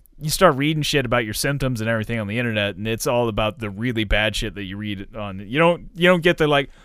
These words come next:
"Oh, I had this going on and then it was fine," on the internet. You don't really see that when you start searching symptoms. You always see the "Ass cancer. I died in five days after I found out," you know, whatever.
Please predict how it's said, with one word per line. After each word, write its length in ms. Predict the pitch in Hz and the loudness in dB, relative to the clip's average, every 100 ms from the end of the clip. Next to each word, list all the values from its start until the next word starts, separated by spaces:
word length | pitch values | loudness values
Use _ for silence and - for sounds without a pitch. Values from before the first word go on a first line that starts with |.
| - | -14
"Oh, 220 | - 214 196 | 4 6 8
I 100 | 180 | 8
had 200 | 196 175 | 6 4
this 160 | 175 | 0
going 260 | 190 175 165 | 4 2 4
on 300 | 160 160 156 | 4 4 2
and 100 | 151 | 2
then 200 | 151 147 | 2 2
it 100 | 131 | -2
was 120 | 113 | -4
fine," 540 | - 156 135 113 98 | 0 2 2 0 -4
on 140 | 92 113 | -6 -6
the 120 | 113 | -4
internet. 420 | 107 107 101 98 _ _ _ - | -4 -2 -2 -4 _ _ _ -2
You 80 | 180 | 2
don't 140 | 208 | 4
really 160 | 180 151 | 4 4
see 260 | - 165 | 4 2
that 240 | 143 131 120 | 4 4 2
when 80 | |
you 80 | 120 | -4
start 260 | - 135 117 | 0 0 0
searching 400 | 156 139 120 104 | 0 0 0 -6
symptoms. 420 | - 131 117 107 | -2 -2 -2 0
You 80 | 143 | 2
always 220 | 156 147 | 4 4
see 280 | - 147 139 | 2 0 0
the 360 | 117 110 104 92 - - - - - | 0 -2 -2 -4 -12 -20 -20 -6 4
"Ass 240 | 175 - | 6 6
cancer. 640 | - 156 123 113 113 98 | 2 0 2 0 -2 0
I 80 | 104 | 0
died 300 | 123 147 139 | 4 4 4
in 80 | 120 | 0
five 320 | - 156 139 | 2 4 4
days 340 | 156 147 117 120 | 4 4 2 -2
after 200 | 120 120 | -2 -4
I 60 | |
found 280 | 113 139 131 | -2 -2 2
out," 260 | 147 117 107 | 2 2 0
you 80 | |
know, 140 | 117 107 | -2 0
whatever. 500 | 123 131 107 90 | 0 0 -2 -6